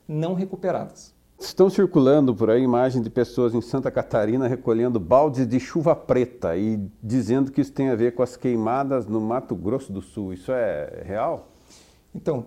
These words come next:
Speaker 1: há vários estudos tentando confirmar esses dados, mas, de fato, agora, nessa última semana,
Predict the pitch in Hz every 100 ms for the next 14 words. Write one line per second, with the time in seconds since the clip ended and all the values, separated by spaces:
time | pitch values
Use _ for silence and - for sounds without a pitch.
0 | - _ 156 156 208 240 220 - - 202
1 | 208 233 220 - 196 185 185 190 190 214
2 | 208 202 147 147 196 156 127 - 123 117
3 | 123 151 208 185 - - 135 127 170 175
4 | 160 180 - 139 131 156 147 190 - 180
5 | 175 - 151 139 160 131 131 151 190 247